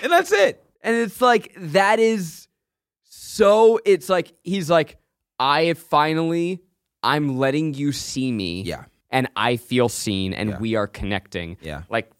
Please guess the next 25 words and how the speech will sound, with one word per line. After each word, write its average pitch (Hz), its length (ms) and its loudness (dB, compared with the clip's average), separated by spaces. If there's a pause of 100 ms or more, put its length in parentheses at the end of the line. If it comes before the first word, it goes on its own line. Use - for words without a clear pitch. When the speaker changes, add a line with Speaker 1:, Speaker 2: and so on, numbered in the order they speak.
(120)
Speaker 2:
just - 220 -6
Speaker 1:
Right. - 60 -10
Speaker 2:
such 175 220 0
a 165 60 4
good 117 420 0
visual 113 800 -4
Speaker 1:
Yeah. 110 100 0
Speaker 2:
metaphor. 135 920 0
Speaker 1:
Yeah. 113 540 -2
Speaker 2:
Um, 98 320 -6 (340)
Speaker 1:
Of, 101 160 0
like, 90 320 -2
just - 340 -6 (100)
men 90 300 -2
being 82 500 -4
vulnerable 76 680 -8
and 76 160 -8
needing 71 280 -10
to - 120 -8
be 98 140 -8
<laughs> - 80 -10
vulnerable. 160 680 0 (320)
Like, 151 280 0 (320)
I, 143 600 2
um, 117 800 0